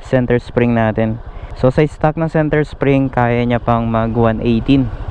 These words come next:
And, nagpalit na rin tayo ng ating slider piece. So, ito yun. So, ito yung nilagay nating brand sa ating slider piece. So, medyo may konting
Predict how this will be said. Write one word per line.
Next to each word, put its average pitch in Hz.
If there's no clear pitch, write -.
And, 113
nagpalit 127
na 135
rin 131
tayo 127
ng 131
ating 120
slider 110
piece. 113
So, 107
ito 104
yun. 101
So, 127
ito 135
yung 139
nilagay 131
nating 120
brand 110
sa 110
ating 110
slider 110
piece. 113
So, 113
medyo 113
may 110
konting 107